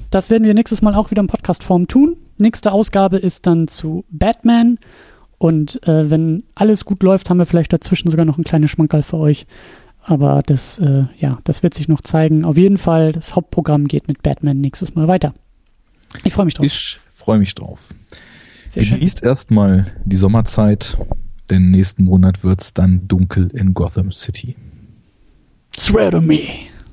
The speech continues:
Speaker 1: Wobei, nee, das war der andere, ne? Das ist ja noch nicht Burton.
Speaker 2: Ja, ähm, ich versuch grad irgendwie einen coolen Mister Freeze-Quote zu kriegen, aber
Speaker 1: Der ist ja auch noch nicht dabei.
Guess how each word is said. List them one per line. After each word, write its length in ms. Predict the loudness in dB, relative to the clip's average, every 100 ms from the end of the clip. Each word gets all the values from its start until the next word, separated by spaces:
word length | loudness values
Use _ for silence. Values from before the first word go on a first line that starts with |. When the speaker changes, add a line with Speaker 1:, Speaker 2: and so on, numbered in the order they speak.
| -20 _ -4
Speaker 1:
Wobei, 180 | 0
nee, 100 | 2
das 120 | 2 2
war 80 |
der 120 | 0 2
andere, 240 | 2 2
ne? 180 | 0 -2 -6 _ _ _ _ _
Das 160 | -12 -12
ist 140 | -4
ja 100 | -2
noch 80 | -2
nicht 160 | -4
Burton. 320 | -4 -4 -4 -10 -14 -20 _ _ _ _ _ -20 -20 -12 -12 -10 -14 -12 -16 -18 -14 -2
Speaker 2:
Ja, 360 | 0 2 0 -4 -14 -20 -20 -20 -20 -10
ähm, 500 | 0 2 4 4 2 -2 -20 _ _ _ _ _ _ _ -18 -18 _
ich 140 | -16
versuch 280 | -10 -6 -4
grad 160 | -4 -2
irgendwie 240 | -2 2
einen 100 | 2
coolen 320 | 2 0 2
Mister 300 | 2 0 -2
Freeze-Quote 920 | -4 0 2 2 0 -6 0 2 2 -2
zu 160 | -10
kriegen, 440 | -8 -2 2 2 2
aber 240 | -2 0
Speaker 1:
Der 100 | 0
ist 80 | 0
ja 100 | 2
auch 40 |
noch 100 | 2
nicht 180 | 2 -2
dabei. 300 | -2 -2 -4